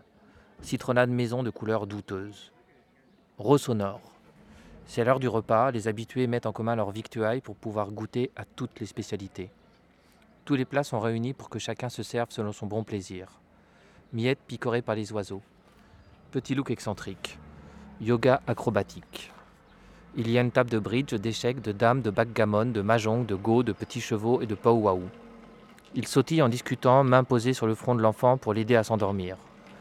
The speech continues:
L'appel a été lancé. Le son des dominos claquait fort sur les tables en béton. Un attroupement se forme autour des joueuses. La tarée du coin. Certains cercles sont privés, ils n'accueillent pas de nouveaux.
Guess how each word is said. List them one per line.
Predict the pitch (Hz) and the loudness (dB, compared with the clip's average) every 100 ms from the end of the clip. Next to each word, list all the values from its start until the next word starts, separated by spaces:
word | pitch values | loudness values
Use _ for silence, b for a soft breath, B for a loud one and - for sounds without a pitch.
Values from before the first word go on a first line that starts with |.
| B B B B - | B B B B 2
L'appel | 123 123 143 | 2 6 6
a | 127 | 6
été | 107 123 | 4 2
lancé. | 107 104 - 92 - - - B B B B - | 0 0 -6 -10 -14 -20 -20 B B B B -4
Le | 117 | -2
son | - | 0
des | 139 117 | 0 2
dominos | 123 127 131 139 | 2 4 2 2
claquait | 110 117 | -2 -2
fort | - 131 123 | 0 2 2
sur | - | -2
les | 110 | -6
tables | 110 117 107 | 0 0 0
en | 104 | -2
béton. | 101 - 90 - _ b b b _ - | -4 -8 -14 -14 _ b b b _ -8
Un | 117 | -2
attroupement | 123 - 131 147 | 0 -2 -2 0
se | 147 117 | 0 -2
forme | - 131 127 | 0 2 2
autour | 123 117 117 | 0 -2 -2
des | 113 | -2
joueuses. | 107 104 92 87 - - _ _ - | -2 -2 -4 -6 -16 -20 _ _ -6
La | 107 | 2
tarée | 135 117 | 2 2
du | 110 | -2
coin. | - 101 92 - - B B B B | -6 -8 -10 -16 -20 B B B B
Certains | - 120 139 | -4 -2 0
cercles | 123 147 135 | 0 -2 -2
sont | 117 113 | -8 -12
privés, | - 131 110 104 B B B B | -8 -4 -2 -2 B B B B
ils | 123 | -2
n'accueillent | 120 113 131 123 | 0 2 0 2
pas | 135 | 2
de | 123 | 2
nouveaux. | 113 107 98 | 0 -2 -8